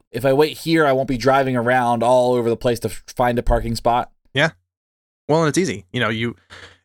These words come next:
Speaker 2: if you have found a place where someone's loading, to stop moving your car is a lot easier than driving around trying to keep a vigilant lookout for a possible opening. And, like, how many times are you disappointed by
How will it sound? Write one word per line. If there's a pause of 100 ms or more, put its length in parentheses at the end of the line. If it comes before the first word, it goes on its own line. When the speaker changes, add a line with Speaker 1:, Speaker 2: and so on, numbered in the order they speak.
Speaker 2:
if
you
have
found
a
place
where
someone's
loading, (920)
to
stop
moving
your
car (240)
is
a
lot
easier
than
driving
around
trying
to
keep
a
vigilant
lookout
for
a
possible
opening. (440)
And,
like,
how
many
times
are
you
disappointed
by